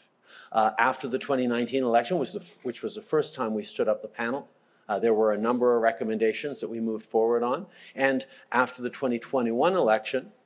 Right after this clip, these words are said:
there was another report, uh, this one written by Morris Rosenberg, uh, that, uh, has been released to both the government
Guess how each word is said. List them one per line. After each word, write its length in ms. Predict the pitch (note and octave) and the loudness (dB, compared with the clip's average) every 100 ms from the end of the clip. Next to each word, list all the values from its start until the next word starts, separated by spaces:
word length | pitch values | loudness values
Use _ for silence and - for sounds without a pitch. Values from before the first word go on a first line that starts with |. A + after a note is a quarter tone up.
| _ _ _ _ _ _ | _ _ _ _ _ _
there 100 | G2+ | -8
was 120 | A2 | -4
another 280 | C3+ D3 D#3+ | 2 2 2
report, 460 | B2+ A2 B2 A#2+ - - _ - | 0 0 2 0 -2 -16 _ -4
uh, 120 | F#2+ | -2
this 220 | G#2+ A#2 | -2 -2
one 140 | B2 A2 | -2 -2
written 340 | A#2 B2 A#2 | -2 -2 -2
by 300 | A2+ G#2 G#2 | 0 0 -2
Morris 380 | B2 A2+ A2 - | -2 -4 -4 -4
Rosenberg, 500 | B2 B2 A#2 G#2 G#2 - _ _ _ | -4 -2 0 0 0 -4 _ _ _
uh, 260 | G#2+ G#2 A2 | 0 2 2
that, 320 | A2 A#2 - - _ - | 2 2 0 -12 _ -4
uh, 120 | G2+ | -4
has 320 | - C#3+ D3 B2 | 0 0 0 0
been 140 | C3 | 0
released 560 | B2+ A#2+ A#2+ - - - | 2 0 -2 -6 -14 -6
to 320 | C3+ B2 A2 - _ - - | -2 -2 -2 -10 _ -20 -4
both 220 | A2 A2 | -2 -2
the 80 | C3 | 0
government 480 | B2+ B2+ C3 B2 | 2 4 2 0